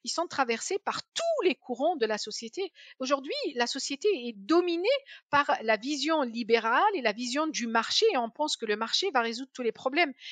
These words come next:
Et donc, la plupart des publications scientifiques vont dans ce sens-là. La, les publications scientifiques, la plupart des publications scientifiques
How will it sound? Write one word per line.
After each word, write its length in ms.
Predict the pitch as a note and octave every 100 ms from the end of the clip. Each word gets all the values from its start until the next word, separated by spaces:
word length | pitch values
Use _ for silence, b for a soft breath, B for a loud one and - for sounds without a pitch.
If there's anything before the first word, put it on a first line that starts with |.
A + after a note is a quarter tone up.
| B
Et 40 | B3
donc, 200 | D4+ -
la 80 | B3
plupart 500 | - C#5 - C#5 D#4+
des 100 | E4
publications 760 | - D#4+ C#4+ D#4 D#4 - D#4+
scientifiques 600 | - - A#3+ C4+ - B4 A3
vont 160 | G#3+ A#4+ A#4
dans 120 | E4+
ce 140 | D#4 C#4+
sens-là. 440 | - C#4+ - G#4 B B B - C4+ C4
La, 140 | B3+
les 220 | C4 C4+
publications 500 | C4 A4 G4+ G#4 -
scientifiques, 580 | F4 D4 C#4+ - A#4+ - -
la 100 | G#3+
plupart 460 | - C#4+ E4+ A#4 E4+
des 100 | A#3+
publications 420 | G#3 G#3 G#3+ G#3
scientifiques 480 | - G3+ A#3 G4+